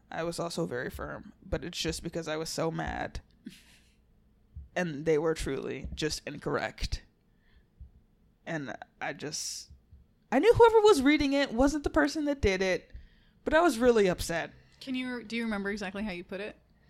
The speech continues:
Speaker 2: I just also wrote another firm email to someone today, and, like,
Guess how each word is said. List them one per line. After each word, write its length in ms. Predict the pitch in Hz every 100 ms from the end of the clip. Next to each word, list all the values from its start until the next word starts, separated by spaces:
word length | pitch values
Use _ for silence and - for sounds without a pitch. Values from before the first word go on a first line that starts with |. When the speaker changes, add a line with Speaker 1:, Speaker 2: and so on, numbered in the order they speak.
| _ _ _ _ _ _ _ _ _ _ _ -
Speaker 2:
I 100 | 247
just 180 | 285 -
also 260 | 240 269 285
wrote 160 | 233 220
another 260 | 180 214
firm 360 | 214 247 254 254
email 220 | 254 247
to 80 | 254
someone 260 | - 247 254
today, 460 | 262 247 262 262 - - - - - _ _ - -
and, 260 | 220 202 196
like, 500 | 180 165 165 -